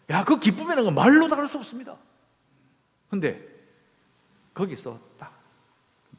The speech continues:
예수님처럼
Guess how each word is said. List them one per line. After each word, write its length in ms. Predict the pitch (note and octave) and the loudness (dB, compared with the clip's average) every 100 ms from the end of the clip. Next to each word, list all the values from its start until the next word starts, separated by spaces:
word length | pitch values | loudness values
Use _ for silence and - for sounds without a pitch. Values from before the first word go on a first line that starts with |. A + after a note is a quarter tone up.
| _ _ _ _ _ _ _ _ _ _ _ _ _ _ _ _ _ _ _ _ _ _ _ _ _ _ _ | _ _ _ _ _ _ _ _ _ _ _ _ _ _ _ _ _ _ _ _ _ _ _ _ _ _ _
예수님처럼 800 | B2+ F3+ F#3+ A#2+ F2 G2 G#2 | -4 -2 -4 -6 -10 -10 -10